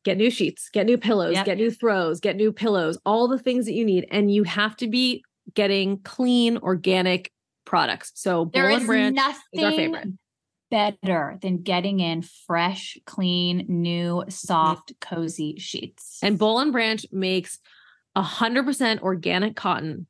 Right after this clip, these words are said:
Speaker 1: that is traceable from a family farm to your family home. Okay. It is all natural, unmatched softness. It gets softer with every wash, by the way.
Speaker 2: By the way,
Speaker 1: Um,
Speaker 2: let me just explain this to you. Think about something. I think I've said this before. Think about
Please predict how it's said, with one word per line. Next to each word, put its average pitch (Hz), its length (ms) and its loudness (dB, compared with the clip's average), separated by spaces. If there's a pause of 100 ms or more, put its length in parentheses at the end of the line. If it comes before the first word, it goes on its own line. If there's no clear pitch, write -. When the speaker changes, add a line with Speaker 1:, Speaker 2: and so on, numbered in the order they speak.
Speaker 1:
that 185 140 2
is 185 220 0 (200)
traceable 254 640 2
from 196 260 -2
a 180 100 2
family 220 480 0
farm 269 580 0
to 226 240 0
your 208 340 4
family 180 440 -2
home. 175 400 -4
Okay. 185 180 2
It 185 60 0
is 185 200 0
all 208 460 2 (260)
natural, 214 640 -2 (340)
unmatched 240 560 0
softness. 185 640 -4 (260)
It 190 120 0
gets 240 260 0
softer 240 260 0
with 202 120 0
every 180 200 0
wash, 165 240 0
by 160 140 -4
the 139 100 -6
way. 208 320 -2
Speaker 2:
By 277 140 2
the 480 140 0
way, 269 260 0
Speaker 1:
Um, 196 120 -8
Speaker 2:
let 269 140 -4
me 480 120 -4
just 539 200 -2
explain 247 380 -2
this 202 180 -6
to - 120 -12
you. - 240 -12
Think 269 160 0
about 277 200 -2
something. 190 260 -8
I 170 160 -2
think 233 180 -4
I've 202 80 -6
said 170 160 -6
this 160 120 -10
before. - 340 -12 (600)
Think 330 260 2
about 359 380 2